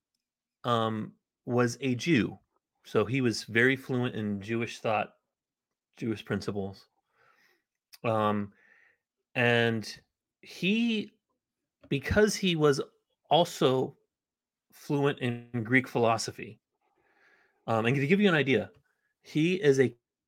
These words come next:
contemporary of Paul, or you could think of him as a,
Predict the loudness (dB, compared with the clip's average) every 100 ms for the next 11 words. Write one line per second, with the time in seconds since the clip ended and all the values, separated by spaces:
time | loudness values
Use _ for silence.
0 | -6 -4 -4 -6 -2 2 4 4 4 0
1 | -2 -8 -6 -4 -4 -8 -18 _ _ _
2 | _ _ _ _ _ _ 2 4 4 0
3 | -4 -2 0 2 2 2 2 0